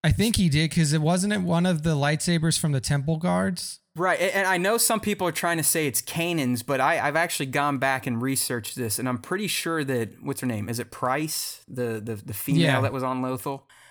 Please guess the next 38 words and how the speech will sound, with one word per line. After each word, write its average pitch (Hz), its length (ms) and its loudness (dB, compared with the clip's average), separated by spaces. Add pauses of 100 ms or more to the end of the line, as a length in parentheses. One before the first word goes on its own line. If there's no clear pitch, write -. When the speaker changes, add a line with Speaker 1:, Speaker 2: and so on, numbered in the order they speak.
(260)
Speaker 1:
Yeah, 151 220 4
that 143 140 2
was 147 160 2
the 147 80 2
governor. 131 260 2
Speaker 2:
I'm 117 100 2
pretty 220 280 0
Speaker 1:
Yeah. 254 60 2
Speaker 2:
sure 220 360 2
she's - 600 0
seen 180 440 0
holding 170 600 0
it 208 180 0
after 160 340 0
Kanan's 156 540 -2
death 139 560 0
on 143 220 0
Hollow, 147 720 2
not 139 300 2
actually 151 480 -2
delivering 131 680 -2
it 120 180 -4
to 117 80 -6
Thrawn. 110 640 -4 (420)
Now, 151 100 2
obviously, 175 680 2
if 151 120 0
it 139 80 0
is 180 200 2
Kanan's 175 460 0
saber, 160 380 0
that's 143 220 2
gonna 143 160 -2
be 131 160 0
a 120 40 0
narrative 123 500 0
fucking 110 420 -4
gem. 113 500 -4